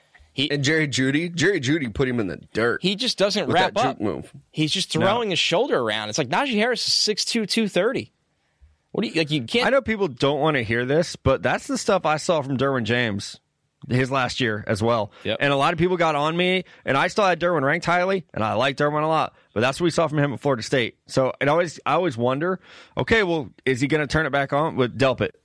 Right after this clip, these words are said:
Speaker 3: It, once he
Speaker 2: He
Speaker 3: gets in
Speaker 2: might.
Speaker 3: the league, is he gonna stop tackling like that? Because it is maddening, and this is, Alabama's not the first time this year that's happened.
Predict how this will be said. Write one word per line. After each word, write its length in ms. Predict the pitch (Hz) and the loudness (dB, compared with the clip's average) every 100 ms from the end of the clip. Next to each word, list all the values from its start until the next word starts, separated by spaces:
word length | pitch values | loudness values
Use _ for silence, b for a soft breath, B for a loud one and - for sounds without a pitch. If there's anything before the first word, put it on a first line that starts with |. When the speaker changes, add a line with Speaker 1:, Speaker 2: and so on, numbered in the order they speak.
| - | -6
Speaker 3:
It, 100 | - | -2
once 180 | 139 127 | 0 0
he 80 | |
Speaker 2:
He 60 | 156 | 0
Speaker 3:
gets 80 | 139 | 0
in 60 | 185 | 0
Speaker 2:
might. 60 | |
Speaker 3:
the 60 | 165 | 0
league, 220 | 185 208 | -2 -2
is 80 | 180 | -2
he 60 | 147 | -2
gonna 140 | 143 | -2
stop 220 | 123 147 | 0 0
tackling 400 | - 135 139 165 | 0 -2 0 0
like 160 | 165 180 | 0 2
that? 320 | 175 190 - | 2 2 0
Because 400 | - - 127 117 B B B - | -6 0 0 -2 B B B 0
it 100 | 170 | 2
is 240 | 185 123 | 2 0
maddening, 720 | 127 135 143 147 135 104 101 - | 0 2 2 2 2 0 -2 -2
and 140 | 135 | 0
this 180 | 160 170 | 0 2
is, 200 | 165 131 - _ _ _ _ | 0 -2 -10 _ _ _ _
Alabama's 440 | 175 220 226 214 170 | 0 2 0 0 -2
not 100 | 170 | -2
the 60 | |
first 240 | - 160 - | 0 0 2
time 160 | 147 | 0
this 160 | 135 - | 0 0
year 100 | 131 | 0
that's 200 | 104 92 | -2 -4
happened. 460 | 104 98 - - | -6 -6 -12 -20